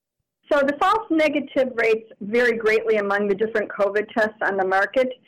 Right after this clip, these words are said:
The rate of false negativity is dependent on many variables, including test methodology, specimen type, whether it's a nasal swab or a saliva swab,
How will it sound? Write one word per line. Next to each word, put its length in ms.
The 80
rate 220
of 140
false 260
negativity 580
is 60
dependent 580
on 280
many 180
variables, 400
including 520
test 240
methodology, 1000
specimen 540
type, 220
whether 220
it's 100
a 60
nasal 440
swab 480
or 140
a 140
saliva 420
swab, 380